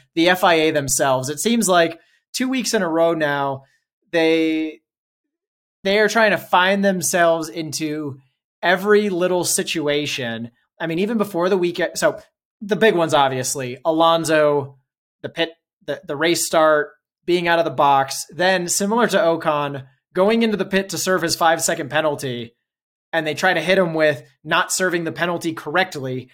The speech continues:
for trying to, uh, for the, for the rear jack man touching the car before the five seconds had passed. Basically, potentially giving him another ten-second penalty and the, the third place to Russell.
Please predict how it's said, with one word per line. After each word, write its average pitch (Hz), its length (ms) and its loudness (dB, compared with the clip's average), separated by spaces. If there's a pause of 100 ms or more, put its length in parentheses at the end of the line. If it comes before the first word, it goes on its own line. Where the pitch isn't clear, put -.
(180)
for 147 180 -6
trying 165 600 -2
to, 147 720 -4 (480)
uh, 147 180 0
for - 140 -4
the, 151 360 -2
for 196 120 0
the 165 80 0
rear 202 320 4
jack 170 360 2
man 147 280 -2
touching 175 340 -4
the 143 80 -6
car 139 540 0 (260)
before 170 240 -4
the 147 80 -4
five 147 260 0
seconds 147 340 -4
had 117 180 -12
passed. 123 460 -6 (680)
Basically, 202 840 2 (640)
potentially 208 400 0
giving 175 240 -2
him 165 140 -4
another 156 240 0
ten-second 160 500 -2
penalty 147 720 -4
and 143 400 -6
the, 131 560 -10 (280)
the 127 220 -10
third 175 400 -2
place 151 400 -2
to - 140 -14
Russell. 123 640 -4